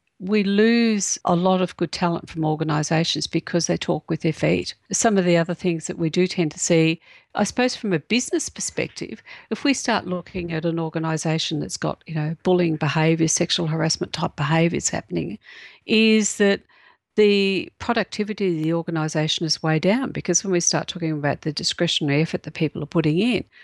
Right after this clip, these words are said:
well, they're not producing. So, you know, the, the product, the net profit of the organisation is, is really low, turnover is high,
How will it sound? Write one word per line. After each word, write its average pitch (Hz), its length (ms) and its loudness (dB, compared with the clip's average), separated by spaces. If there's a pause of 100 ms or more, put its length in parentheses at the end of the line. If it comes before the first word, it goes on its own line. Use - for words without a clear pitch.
(140)
well, 202 100 4
they're 190 120 4
not - 160 2
producing. - 600 0 (380)
So, 170 680 4 (160)
you 180 80 -4
know, 156 160 0
the, 160 160 -8
the 170 100 -6
product, - 560 -2
the 160 320 2 (220)
net - 240 0
profit 190 300 0
of 156 100 -4
the 160 140 2
organisation 156 720 0
is, 147 300 -2 (480)
is 170 180 0
really 165 320 4
low, 151 460 2 (340)
turnover 175 540 2
is 139 140 -6
high, 139 360 -8